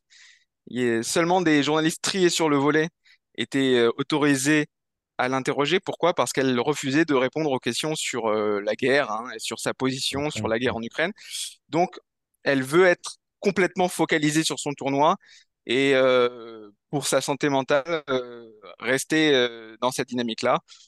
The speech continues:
Speaker 1: On peut trouver le procédé, euh, contestable, c'est mon cas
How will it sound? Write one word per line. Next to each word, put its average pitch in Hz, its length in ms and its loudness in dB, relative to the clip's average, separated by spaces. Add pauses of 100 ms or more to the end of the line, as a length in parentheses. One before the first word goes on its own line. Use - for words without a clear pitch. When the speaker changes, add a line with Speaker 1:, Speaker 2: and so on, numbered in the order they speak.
(120)
Speaker 1:
On 143 120 -4
peut 175 140 2
trouver 160 280 0
le 156 60 0
procédé, 147 720 2
euh, 107 380 0 (1400)
contestable, 147 640 0 (280)
c'est - 160 -4
mon 139 140 0
cas 165 280 0